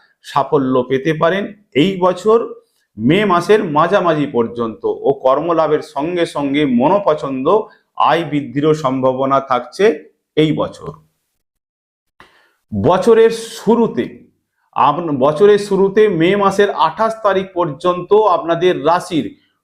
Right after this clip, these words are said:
সপ্তম ভাবে শনি গোচরে থাকবে। ব্যবসায় ভালো পরিবর্তনের সঙ্গে সঙ্গে কঠোর পরিশ্রমও আপনাদের থাকার সংকেত এই বছর। ঊনত্রিশ তারিখ হতে আপনাদের রাশির অষ্টম ভাবে শনির গোচর শুরু হবে।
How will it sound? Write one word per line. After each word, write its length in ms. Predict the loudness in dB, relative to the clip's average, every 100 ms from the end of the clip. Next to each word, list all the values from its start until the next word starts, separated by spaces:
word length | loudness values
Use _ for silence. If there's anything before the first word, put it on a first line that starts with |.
| -16
সপ্তম 720 | -4 -2 -4 -8 -2 -2 2
ভাবে 220 | 2 2
শনি 300 | 2 -2 -4
গোচরে 420 | 2 2 2 0
থাকবে। 440 | 2 -2 -2 0 2
ব্যবসায় 420 | 2 -2 0 -2
ভালো 280 | 0 -2 -2
পরিবর্তনের 720 | -2 -4 0 -2 -2 -8 -10
সঙ্গে 400 | -8 -8 -6 -6
সঙ্গে 400 | -6 -4 -4 -2
কঠোর 260 | -2 0 -2
পরিশ্রমও 580 | 0 -2 0 -4 0
আপনাদের 500 | 0 0 -2 0 -2 -4 _ _ _
থাকার 280 | -2 -2 -4
সংকেত 460 | -6 -8 -4 -4 -4 _
এই 180 | 0 0
বছর। 340 | -4 -8 -16 -20 _ _ _ _ _ _ _ _ 0
ঊনত্রিশ 580 | 2 2 2 2 2 0
তারিখ 340 | 0 0 -2
হতে 320 | -4 2 4
আপনাদের 760 | 4 2 2 4 4 2 -10 _ -6
রাশির 440 | -2 -2 -2 -6 -2
অষ্টম 520 | -2 -2 -4 -4 0
ভাবে 240 | 0 0
শনির 360 | -2 0 0 2
গোচর 420 | 0 0 0 -2 -6 _ _ _ _ _ _
শুরু 420 | _ 0 2 4 4
হবে। 320 | 0 -10